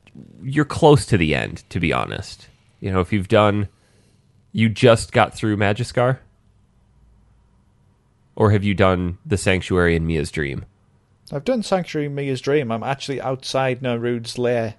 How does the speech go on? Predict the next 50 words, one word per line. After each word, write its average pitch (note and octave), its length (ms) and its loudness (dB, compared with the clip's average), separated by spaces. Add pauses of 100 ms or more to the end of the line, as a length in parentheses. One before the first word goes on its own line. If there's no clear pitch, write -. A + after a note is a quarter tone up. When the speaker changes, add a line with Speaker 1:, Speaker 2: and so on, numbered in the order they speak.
Speaker 2:
trying G#2 180 -6
to G#2+ 60 -10
figure A#2 240 -2
out G#2+ 120 0
how A#2 120 -2
to G#2+ 100 -6
get B2 100 4
Speaker 1:
Oh, B2+ 120 8
Speaker 2:
in. A2+ 60 6
Speaker 1:
that's A2 220 6
where G2+ 80 4
you E2 160 2
are. D2 220 0
Okay. D#2 280 -4 (460)
Um, F#2+ 80 -6
Speaker 2:
Yeah. E2+ 400 4 (540)
Speaker 1:
that D#3 220 6
sucked - 400 0
because G#2 340 2 (240)
you B2 120 4
have D3 160 4
to D#3 100 2
destroy A#2+ 400 4
those G#2+ 260 4
three G#2+ 220 2
heads. G2+ 480 0 (1120)
You G#2+ 120 2
know, G#2 80 6
Speaker 2:
Yeah, - 60 6
Speaker 1:
there's G2+ 180 2
three, A2+ 300 0
Speaker 2:
I, - 60 -4
Speaker 1:
there's C3+ 160 0
Speaker 2:
I - 20 -4
can't D3+ 220 6
Speaker 1:
three G2+ 80 2
Speaker 2:
figure C#3+ 180 2
out C#3+ 120 6
Speaker 1:
statues. - 40 -14
Speaker 2:
how C#3 120 4
to C3 80 -2
get C3 160 2
to C3 100 -12
the B2 60 -10
third C3+ 260 0
one. G#2+ 200 -2 (360)
Speaker 1:
The A#2+ 140 4
third C#3+ 400 6
one, G#2 380 4 (180)
eh, G1+ 120 -12